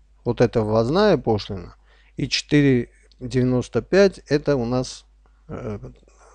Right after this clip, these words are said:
транспортировка товаров ниже пятидесяти долларов. Пятнадцать тридцать пять. Здесь вводим пятнадцать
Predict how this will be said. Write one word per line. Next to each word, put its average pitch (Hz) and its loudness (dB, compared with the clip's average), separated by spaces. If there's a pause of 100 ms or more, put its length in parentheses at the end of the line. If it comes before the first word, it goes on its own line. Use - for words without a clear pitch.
транспортировка 123 0 (640)
товаров 123 6
ниже 117 0 (500)
пятидесяти 113 -6
долларов. 104 -6
Пятнадцать 175 -2
тридцать 147 -6
пять. - -14 (1300)
Здесь 139 6
вводим 143 0
пятнадцать 156 -2